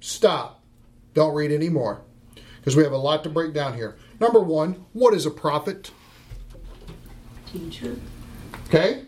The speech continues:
Speaker 1: possibly. But not really. Close.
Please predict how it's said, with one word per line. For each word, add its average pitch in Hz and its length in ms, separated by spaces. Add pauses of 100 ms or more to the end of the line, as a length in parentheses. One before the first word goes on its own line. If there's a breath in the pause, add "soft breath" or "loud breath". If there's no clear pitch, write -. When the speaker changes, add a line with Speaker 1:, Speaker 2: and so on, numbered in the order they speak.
(160)
Speaker 1:
possibly. 160 500 (1200)
But 208 120
not 208 200
really. 165 300 (760)
Close. 139 500